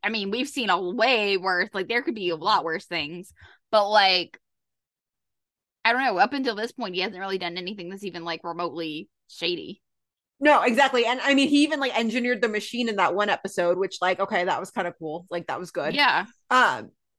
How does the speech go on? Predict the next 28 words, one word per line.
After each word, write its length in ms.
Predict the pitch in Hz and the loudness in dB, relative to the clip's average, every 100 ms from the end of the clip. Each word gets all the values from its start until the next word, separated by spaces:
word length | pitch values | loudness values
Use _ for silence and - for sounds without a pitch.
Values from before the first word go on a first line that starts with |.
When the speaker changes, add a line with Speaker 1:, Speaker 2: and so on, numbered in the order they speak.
| _ _ _ _ _ _ _ _ _ _ _ 240 | _ _ _ _ _ _ _ _ _ _ _ 0
Speaker 2:
yeah, 260 | 320 254 | 4 6
so, 320 | 240 339 311 302 | 6 6 6 6
like, 180 | 294 - | 4 4
I, 240 | 269 294 | 4 4
and 80 | 311 | 4
I 80 | 359 | 4
was 140 | 415 | 0
torn 300 | - 359 349 | -2 -2 0
on 60 | 294 | -2
this 180 | 233 240 | -4 -4
one, 120 | 202 | -2
right? 180 | 240 254 | -2 0
'Cause, 100 | 277 | -2
like, 120 | 262 | 0
I 80 | 233 | 2
wanted 300 | 262 302 277 | 4 2 -2
to 60 | |
punch 320 | - 277 262 262 | -2 -4 -4 -2
that 180 | 208 | -2
Meacham 340 | 220 247 311 226 | -2 -4 -2 2
guy. 280 | 180 185 202 | 4 4 4
I 40 | |
was 180 | 214 233 | 0 -2
like, 180 | 240 240 | -4 -4
"This 100 | 294 | -2
guy's 220 | 302 - | -2 0
fucking, 260 | 302 302 | -4 -2
like, 220 | 269 233 | -4 -6